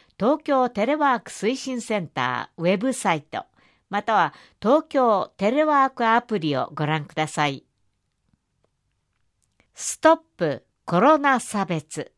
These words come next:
感染者や医療従事者などへの差別、偏見、いじめ、エスエヌエスでの誹謗中傷等があってはなりません。不確かな情報に惑わされて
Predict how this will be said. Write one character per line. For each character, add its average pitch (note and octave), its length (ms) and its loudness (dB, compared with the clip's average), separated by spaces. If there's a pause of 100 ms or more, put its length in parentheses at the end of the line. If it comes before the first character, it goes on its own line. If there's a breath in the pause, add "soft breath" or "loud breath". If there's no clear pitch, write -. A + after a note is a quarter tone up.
(1300)
感 B3+ 240 2
染 A#3+ 240 0
者 F3 200 -2
や D3 260 0 (120)
医 F3+ 140 2
療 C4+ 280 4
従 C4 260 -2
事 A#3+ 140 -10
者 G#3+ 200 -2
な A3 160 -2
ど F#3 160 -2
へ F#3+ 120 -2
の D3 280 -4 (260 soft breath)
差 A#3 300 4
別、 F#3+ 540 -2
偏 F#3 300 -2
見、 C#3+ 420 -8 (180)
い D#3+ 160 -4
じ G3 200 -2
め、 F3+ 240 -2 (320 soft breath)
エ F3 120 0
ス C4+ 180 0
エ C#4+ 120 6
ヌ C4 120 -2
エ B3 140 2
ス - 160 -12
で G#3+ 140 -2
の C#3+ 340 -2
誹 D#3+ 200 -4
謗 A#3 220 4
中 B3+ 240 0
傷 A#3 260 0
等 A#3+ 280 0
が B2 260 -6 (340 soft breath)
あ G#3+ 120 2
っ D4+ 80 -4
て - 180 -4
は C#3 160 0
な A#2 160 -10
り F3 120 0
ま G3 140 2
せ F3+ 220 -2
ん。 C3+ 100 -8 (840 soft breath)
不 - 140 -18
確 C4 260 4
か A3 100 2
な F3+ 160 2
情 G3 240 2
報 A3+ 240 2
に G3+ 120 -2
惑 G3 240 2
わ G#3+ 140 4
さ G#3+ 160 -2
れ F#3 120 0
て C#3+ 240 -2